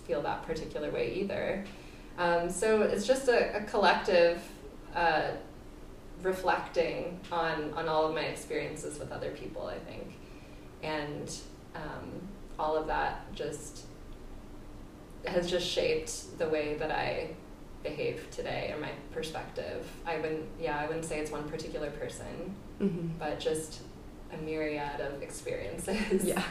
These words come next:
Speaker 2: Something that, that totally sparked my memory was that one of my coaches once said that if you can spot it, you've got it. And so that's one thing that I always think about the moment that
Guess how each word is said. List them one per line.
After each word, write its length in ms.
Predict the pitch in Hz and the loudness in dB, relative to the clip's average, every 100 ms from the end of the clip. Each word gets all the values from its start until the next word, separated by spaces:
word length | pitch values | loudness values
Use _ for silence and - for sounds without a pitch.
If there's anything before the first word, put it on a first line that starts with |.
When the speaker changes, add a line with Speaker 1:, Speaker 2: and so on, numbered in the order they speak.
| - - - - - - - - - - | -4 -8 -14 -14 -14 -12 -12 -12 -12 2
Speaker 2:
Something 360 | - 196 196 | 10 12 12
that, 400 | 185 170 165 - | 10 8 6 2
that 320 | 170 165 165 | 0 0 -2
totally 640 | - 180 170 170 165 160 156 | -2 4 6 8 8 6 2
sparked 440 | - - 170 165 - | -2 4 6 8 6
my 140 | 165 | 6
memory 560 | 165 156 160 156 156 156 | 6 6 6 6 8 8
was 380 | 156 151 156 | 8 6 4
that 340 | - 151 151 - | 2 2 2 2
one 140 | 175 | 2
of 60 | 175 | 4
my 120 | 165 | 4
coaches 720 | 165 156 156 160 156 160 - - | 6 4 6 6 6 4 0 0
once 300 | 170 156 - | 2 2 2
said 340 | - 156 151 | 2 2 2
that 360 | 156 151 151 - - - - | 2 2 2 -4 -12 -14 0
if 160 | 165 156 | 0 4
you 100 | - | 4
can 200 | - 160 | 4 4
spot 460 | - - 151 156 185 | 2 4 8 10 10
it, 240 | 202 - | 10 8
you've 260 | 165 160 - | 4 2 4
got 280 | 143 143 | 4 6
it. 180 | 143 - - - | 2 0 -4 0
And 180 | 160 151 | 0 2
so 380 | 160 156 156 | 6 10 10
that's 320 | 151 156 156 175 | 8 4 2 4
one 220 | 170 175 | 4 4
thing 220 | 170 170 | 4 4
that 120 | 160 | 2
I 200 | - 147 | 2 2
always 260 | 151 151 156 | 4 4 4
think 220 | - 151 | 0 0
about 420 | 147 147 147 - | 2 4 4 2
the 60 | 160 | 4
moment 500 | 165 156 156 151 147 | 6 8 6 4 2
that 320 | 151 147 147 | 2 2 -2